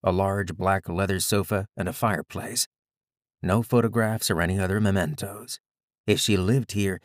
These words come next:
she lived alone and kept few reminders of her life or her experiences.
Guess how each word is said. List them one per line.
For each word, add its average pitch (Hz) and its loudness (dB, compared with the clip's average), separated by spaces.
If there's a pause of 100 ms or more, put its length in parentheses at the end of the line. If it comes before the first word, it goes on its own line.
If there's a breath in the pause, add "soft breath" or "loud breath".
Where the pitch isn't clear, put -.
she 143 2
lived 131 2
alone 95 -2
and 104 -4
kept - -2
few 120 4
reminders 110 2
of 101 0
her 104 2
life 101 0
or 95 2
her 98 0
experiences. 104 -2